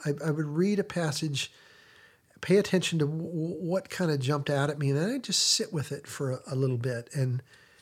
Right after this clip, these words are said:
and just kinda try to understand it and, and ask the Lord to help me understand it. And as I, as I felt like that day that the Lord gave me some insight, I wrote it down. So here's what I wrote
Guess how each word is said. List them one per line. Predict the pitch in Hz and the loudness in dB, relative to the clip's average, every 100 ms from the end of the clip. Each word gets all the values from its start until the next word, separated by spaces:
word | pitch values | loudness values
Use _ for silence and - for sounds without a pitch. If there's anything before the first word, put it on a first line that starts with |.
| _ _ _ _ _ | _ _ _ _ _
and | 165 147 | -4 -4
just | - 214 - | -2 0 0
kinda | - 233 208 | 0 0 0
try | - 175 175 | -2 -2 -2
to | 180 | 0
understand | 175 170 - - 147 147 | 0 -2 -2 0 0 2
it | 139 | 2
and, | 139 | 2
and | 147 - 156 | -2 -2 -2
ask | 165 - | 0 0
the | 202 | 0
Lord | 180 196 | 2 2
to | 170 | 0
help | 143 175 | -4 -2
me | 151 | 0
understand | 135 135 - 135 127 | 0 -2 -4 -4 -4
it. | 135 - - | -6 -12 0
And | 156 170 | 0 0
as | 247 202 196 | 2 4 4
I, | 196 180 - - - - - | 6 4 2 -10 -20 -20 0
as | 175 160 | 2 4
I | 139 | 0
felt | - 226 262 | 2 0 2
like | 208 208 | 0 0
that | 185 185 185 | 0 0 2
day | 185 160 | 2 2
that | 147 | 0
the | 151 | -2
Lord | 143 147 | 0 0
gave | 147 143 156 | 0 -2 -2
me | |
some | 135 - 135 | -2 0 0
insight, | 180 - 185 | 0 0 0
I | 135 | 0
wrote | 127 127 | 0 -2
it | - | -2
down. | 131 117 110 - - | -6 -6 -8 -12 -4
So | - 143 139 - - - - - _ _ _ _ _ | 2 2 2 -6 -20 -20 -20 -20 _ _ _ _ _
here's | - 262 277 | 0 2 4
what | 247 185 | 4 4
I | |
wrote | 151 143 135 - | 4 4 2 0